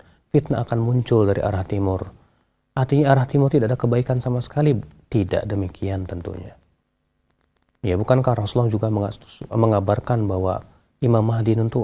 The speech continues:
nanti akan muncul dari arah timur juga? Ya. Ini tidak menafikan, tidak meniadakan bahwa di arah timur tun, di bagian timur tun banyak ulama.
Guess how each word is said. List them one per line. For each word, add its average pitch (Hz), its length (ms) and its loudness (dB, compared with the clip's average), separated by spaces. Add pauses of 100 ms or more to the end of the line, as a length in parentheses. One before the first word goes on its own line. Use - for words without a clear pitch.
(160)
nanti 120 320 -2
akan 127 160 -6
muncul 127 320 2
dari 107 160 2
arah 95 240 -4
timur 92 320 -6
juga? 92 240 -10 (1500)
Ya. 87 240 -4 (260)
Ini 196 220 4
tidak 170 240 0
menafikan, 156 680 0
tidak 131 300 -2
meniadakan 131 880 0 (260)
bahwa 117 400 0 (160)
di 127 240 0
arah 143 240 0
timur 156 380 -2
tun, 196 260 0
di 135 60 0
bagian 131 340 4
timur 143 320 0
tun 185 380 -2
banyak 160 260 -2
ulama. 214 320 -2